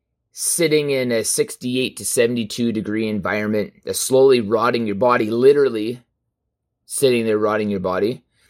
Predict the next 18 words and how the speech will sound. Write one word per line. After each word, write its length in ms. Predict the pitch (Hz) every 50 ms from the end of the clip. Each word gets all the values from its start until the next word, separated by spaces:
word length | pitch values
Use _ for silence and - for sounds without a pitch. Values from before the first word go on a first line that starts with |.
| _ _ _
sitting 720 | - - - - 160 170 165 165 156 143 139 139 131 120 - _
chronically, 640 | - - 143 135 123 123 120 117 113 - 113 113 113
which 160 | 113 107 -
is, 200 | 113 104 101 - -
again, 500 | - 107 113 110 101 98 101 107 113 - _ _ _ _
literally 420 | - 110 135 131 123 120 117 117 113
rotting 400 | 104 110 107 110 110 110 107 104
your 100 | 104 98
body, 460 | 98 92 90 92 98 101 120 131 - _ _ _ _ _ _ _ -
you 120 | 120 143
know, 80 | 139 135
eating 500 | - 151 160 156 151 151 147 143 135 - _ _ _ _ _ _ _ _
shit 580 | _ - - - - - 147 160 170 185 - -
food 500 | - - - - 151 160 156 151 135 120
that's 220 | 120 117 117 117
banned 520 | - 101 101 135 135 143 147 147 143 139 131
in 80 | 123
almost 500 | 123 123 131 131 127 120 117 113 - -